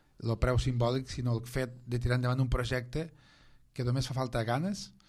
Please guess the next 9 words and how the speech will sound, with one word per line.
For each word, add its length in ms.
participació 800
i 80
voluntats, 640
i 80
donar 240
la 160
resposta 540
a 60
xiquetes, 460